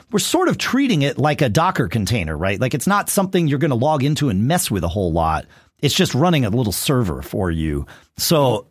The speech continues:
I, I, my guess is it would work fine on, on, you know, something less powerful. So, yeah. I like, I, I like the idea. It,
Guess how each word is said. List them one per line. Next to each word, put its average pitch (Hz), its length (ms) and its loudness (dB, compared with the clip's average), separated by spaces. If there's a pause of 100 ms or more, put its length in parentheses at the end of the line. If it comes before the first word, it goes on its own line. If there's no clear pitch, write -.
I, - 160 -4
I, 135 180 -2
my 135 200 2
guess 147 360 2
is 127 320 2
it 123 120 -2
would 117 100 0
work 120 220 -2
fine 127 320 0
on, 104 420 2
on, 92 540 0
you 123 100 -2
know, 85 120 0
something 92 520 0 (220)
less 101 420 -4
powerful. 80 720 -6 (180)
So, - 160 -4 (380)
yeah. 427 160 0 (580)
I 214 140 2
like, 175 300 0
I, 170 220 0
I 151 100 0
like 196 220 0
the 202 100 0
idea. 151 400 0 (360)
It, 196 280 -2